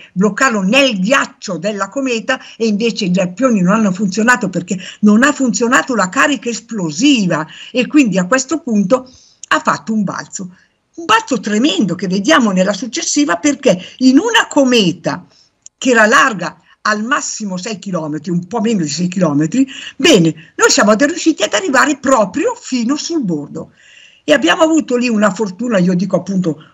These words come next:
un colpo di, di, vabbè, un colpo di fortuna, perché siamo arrivati sul bordo della cometa,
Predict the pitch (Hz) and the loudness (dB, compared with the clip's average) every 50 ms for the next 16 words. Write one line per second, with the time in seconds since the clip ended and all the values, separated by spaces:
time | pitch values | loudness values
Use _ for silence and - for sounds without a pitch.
0 | _ - 185 180 180 - - 220 190 180 - 175 156 165 139 - - - 151 160 | _ 0 2 2 2 4 4 2 2 2 2 0 2 0 -2 -4 -6 -4 0 2
1 | 156 147 143 143 - 185 185 175 - - 226 214 208 180 180 180 180 - - 269 | 2 2 2 0 0 2 2 2 0 0 0 2 4 4 4 4 4 4 2 2
2 | - - 214 175 175 208 - - 269 269 269 269 254 254 269 320 339 - 403 392 | 2 4 4 4 4 4 4 4 2 2 2 0 0 2 2 0 0 -2 -4 -6
3 | - 269 233 - 262 254 269 269 269 277 220 214 160 - - 185 175 - - 262 | -4 -2 -2 0 0 2 2 2 2 2 2 2 0 -2 -2 -6 -6 -6 -4 -4
4 | 254 240 214 190 190 339 403 415 - 247 202 220 196 185 185 185 180 180 - 175 | -2 0 0 0 0 0 0 0 0 2 2 2 4 4 4 2 2 0 -2 -2
5 | 160 143 - - - - - - | -2 -2 -4 -6 -6 -8 -8 -8